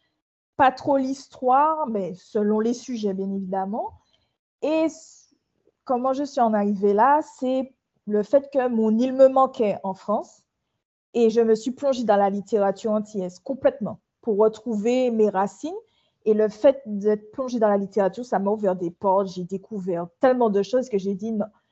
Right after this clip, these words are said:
Je me suis dit, « Bon, j'accumule les... du savoir, on va dire, entre guillemets, puisqu'on est toujours en apprentissage. » Et je me suis dit, « Comment faire pour le transmettre ou le partager ? » Donc, j'ai créé justement la fleur curieuse.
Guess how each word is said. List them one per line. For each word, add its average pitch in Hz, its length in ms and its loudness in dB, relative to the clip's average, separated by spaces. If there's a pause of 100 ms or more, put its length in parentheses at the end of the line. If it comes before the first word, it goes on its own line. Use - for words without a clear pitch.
(240)
Je 196 100 -6
me 202 120 0
suis 240 180 -6
dit, « 208 180 -4
Bon, 196 240 -4
j'accumule 233 600 0
les... 190 200 0 (380)
du 180 240 -12
savoir, 190 560 4 (160)
on 214 60 -4
va 190 180 0
dire, 196 260 -10
entre 220 220 -6
guillemets, 185 580 -2
puisqu'on 190 300 -8
est 190 120 -2
toujours 214 240 -2
en 196 40 -4
apprentissage. » 190 760 -2 (360)
Et 208 60 -8
je 196 80 0
me 196 100 0
suis 202 200 -6
dit, « 285 220 -4
Comment 226 320 6
faire 277 460 4
pour 262 300 -2
le 220 100 6
transmettre 220 720 -2
ou 185 220 -4
le 202 120 4
partager ? » 226 680 4
Donc, 185 220 -10
j'ai 190 180 -10
créé 220 320 0
justement 208 400 -4
la 190 140 0
fleur 190 240 -8
curieuse. - 520 -14